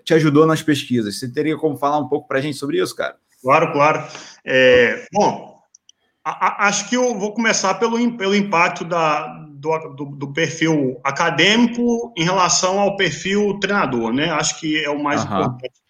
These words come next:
Speaker 2: pra gente começar, assim, a entender essa história. É, uma vez que eu me tornei um acadêmico, né, à medida que eu fazia o meu mestrado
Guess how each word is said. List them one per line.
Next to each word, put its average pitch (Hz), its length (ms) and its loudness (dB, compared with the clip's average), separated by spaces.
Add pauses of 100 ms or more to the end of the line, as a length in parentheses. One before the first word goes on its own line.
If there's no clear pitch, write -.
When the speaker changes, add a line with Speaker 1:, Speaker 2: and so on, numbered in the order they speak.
(100)
Speaker 2:
pra 131 140 0
gente 127 180 -4
começar, 131 440 -2
assim, 120 180 -4
a 120 40 0
entender 123 260 -2
essa 127 140 -6
história. 101 360 -6 (560)
É, 135 720 4 (460)
uma 220 220 4
vez 196 320 4
que 180 180 -4
eu 170 160 2
me 165 180 0
tornei 143 500 2
um 135 260 -4
acadêmico, 143 640 -2
né, 143 140 0
à 139 100 0
medida 135 300 -2
que 139 60 -10
eu 127 80 -8
fazia 123 300 -2
o 127 40 0
meu 127 100 -2
mestrado 127 720 -2